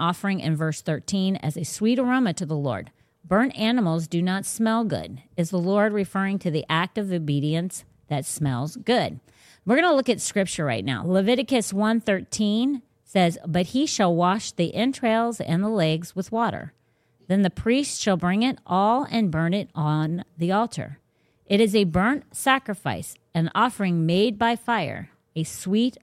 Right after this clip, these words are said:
aroma to the Lord." If you look at the study Bible on what that says, um, it says that aroma pleasing to the Lord, it, this is what it specifically says to, it says, "The Old Testament sacrifices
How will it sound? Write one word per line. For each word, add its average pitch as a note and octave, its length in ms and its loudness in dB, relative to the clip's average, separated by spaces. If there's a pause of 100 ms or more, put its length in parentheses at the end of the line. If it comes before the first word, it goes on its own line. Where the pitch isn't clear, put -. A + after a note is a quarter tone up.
(120)
aroma E3 640 0
to E3 100 -10
the C#3+ 100 -2
Lord." D3 400 -4 (460)
If F3 60 -4
you A#3+ 120 6
look D#4 160 4
at D4+ 80 0
the G3 80 0
study G3+ 400 2
Bible A3 360 2
on E3+ 200 0
what E3+ 200 -2
that F3 180 0
says, F#3 480 0 (1120)
um, D#3 360 4 (640)
it F#3 160 0
says F#3+ 340 2
that E3+ 160 2
aroma F#3+ 600 2
pleasing A3 460 2
to G#3+ 80 -2
the F3+ 100 2
Lord, E3+ 560 2 (600)
it, F3+ 280 0
this G3+ 320 2
is A#3 100 -2
what A3+ 140 2
it F#3 60 0
specifically F#3 600 -2
says F3 300 -2
to, B2 100 -4
it G2+ 60 -6
says, C#3+ 240 -2
"The D3+ 200 -2
Old A3+ 220 2
Testament D4 460 0
sacrifices D#3+ 1040 -2